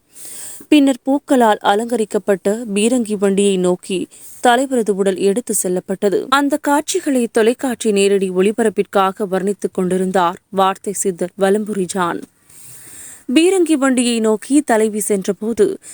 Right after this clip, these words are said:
தலைவியின் அரசியல் பிரவேசம், தலைவருக்கு ஆட்சியில் தந்த ஆலோசனைகள்,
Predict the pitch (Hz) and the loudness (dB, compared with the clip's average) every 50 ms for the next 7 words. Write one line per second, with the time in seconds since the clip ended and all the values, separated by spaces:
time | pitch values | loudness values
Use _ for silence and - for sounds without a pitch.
0 | - - _ - - 226 214 214 233 208 208 214 190 214 208 - - 196 202 202 | -20 -20 _ -2 0 2 2 2 0 -2 -4 -4 -4 -4 -4 -2 0 0 0 2
1 | 214 226 - - 220 208 185 - 196 190 185 190 202 202 202 - - - - - | 0 -2 -4 -4 -4 -6 -6 -4 -4 -4 -2 0 0 -2 -2 -2 -6 -8 -10 -12
2 | - _ - - - _ _ - 240 233 220 220 220 202 208 214 208 - - - | -18 _ -20 -20 -20 _ _ 0 2 2 2 2 0 0 0 -2 -4 -4 -2 -2
3 | 208 196 - 196 202 214 220 - - 214 190 196 180 - 202 196 196 196 196 - | 0 2 4 4 4 2 0 -2 -6 -6 -6 -4 0 0 0 2 2 0 0 0
4 | - 185 196 208 220 214 - - 202 190 196 - 208 185 - - | 2 2 2 2 0 -2 -4 -2 -2 -2 -2 0 0 0 -2 -2